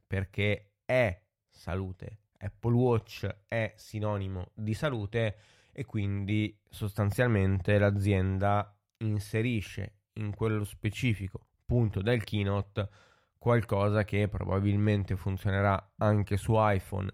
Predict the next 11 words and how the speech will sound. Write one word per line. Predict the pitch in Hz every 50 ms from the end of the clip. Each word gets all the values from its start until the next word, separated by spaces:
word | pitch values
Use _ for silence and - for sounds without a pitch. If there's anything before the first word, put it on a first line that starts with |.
| - _
senza | _ - - - 117 110 104 98 - - 95
Apple | 95 - - 120 120 113
Watch | 104 98 95 92 - - - - 107 101 101 - - _ _ _ _ _ _ _ _ _ _ -
e | 120 123 117 120
che | - - 120 110 113 120 127 107 - _
sarà | - - - 113 104 98 95 101 110 117 120 117 - - - _ _
un | - 110 107 101 101
qualcosa | - 113 117 117 117 110 - - 104 98 98 98 98 95 104 101 101 101 104 104 - - - _
di | - 98 98 95 95 98 98 98 101 - - -
molto | 104 104 104 107 120 139 143 135 117 107 98 - - 98 98 95 -
importante. | - 101 101 95 92 98 92 85 82 - - - 90 85 87 82 87 85 - - 90 92 90